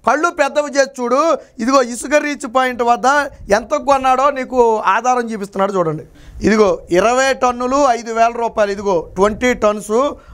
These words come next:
ఐదు వేల రూపాయలు, పైన ఒక్క రూపాయి కూడా లేదు. నువ్వు ఇందాక రాసావు కదా పద్దెనిమిది టన్నులని, పద్దెనిమిది టన్నులు కాదు, ఇరవై టన్నులు ఐదు వేల రూపాయలు. ఇదిగో already గవర్నమెంట్ సింబల్తో ఇచ్చినటువంటి రిసిప్ట్ ఇది.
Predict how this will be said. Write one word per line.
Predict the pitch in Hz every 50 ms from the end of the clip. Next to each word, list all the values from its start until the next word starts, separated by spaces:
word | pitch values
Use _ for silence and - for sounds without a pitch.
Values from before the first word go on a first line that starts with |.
| - -
ఐదు | 190 220 247 208 240
వేల | 233 240 247 247
రూపాయలు, | 233 233 226 - - 208 196 196
పైన | 190 196 202 202 226 247
ఒక్క | 247 233 214 - - 220
రూపాయి | 202 208 202 208 220 220 220
కూడా | 220 214 208 208 202
లేదు. | 185 175 170 165 165 156 - - - - -
నువ్వు | 202 220 233
ఇందాక | 240 247 269 285 285 247
రాసావు | 262 262 262 262 269 269 269 262
కదా | 247 254 247 254
పద్దెనిమిది | 254 254 240 220 202 202 269 262 269 269 262 262
టన్నులని, | 262 - 262 254 247 254 254 247 233 262 277 254 214 160 - - - - -
పద్దెనిమిది | 220 240 214 226 277 277 285 285 277 277
టన్నులు | 262 233 254 262 269 285 285
కాదు, | 277 269 262 247 214
ఇరవై | 214 196 214 226 240 254 262 285 294 294
టన్నులు | 294 277 269 262 269 269 277 277 302 311 294 - - _ _ -
ఐదు | 208 247 277 269 277
వేల | 269 269 269 269 262
రూపాయలు. | 262 269 254 262 262 262 269 302
ఇదిగో | 277 247 269 262 277
already | 262 247 247 254 262 269 269 269 269 208 233
గవర్నమెంట్ | 226 233 254 254 254 254 262 262 240 220
సింబల్తో | - 240 233 226 240 233 240 233
ఇచ్చినటువంటి | 220 220 220 214 220 208 214 220 214 220 233 262 269 - - - - - -
రిసిప్ట్ | 196 233 254 220 294 339 330 339 -
ఇది. | 302 262 214 180 147 143 -